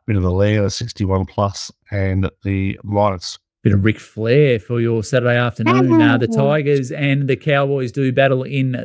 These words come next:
Speaker 2: on Saturday twilight. The Tigers two twenty-five, the Cowboys one sixty-three, the Line three point five, over under forty-two point five.
Speaker 1: Yeah, can't believe the Tigers are outside here.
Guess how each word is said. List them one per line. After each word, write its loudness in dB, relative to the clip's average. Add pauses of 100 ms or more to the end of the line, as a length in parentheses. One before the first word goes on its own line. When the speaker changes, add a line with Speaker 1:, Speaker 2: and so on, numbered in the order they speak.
(100)
Speaker 2:
on 2
Saturday 0
twilight. -2
The -2
Tigers -2
two 2
twenty-five, 0
the -10
Cowboys -2
one -4
sixty-three, -2
the -4
Line -2
three -2
point -6
five, -2
over 0
under -4 (100)
forty-two -2
point -4
five. -4 (240)
Speaker 1:
Yeah, -2
can't -4
believe -2
the -4
Tigers -2
are 0
outside -4
here. -12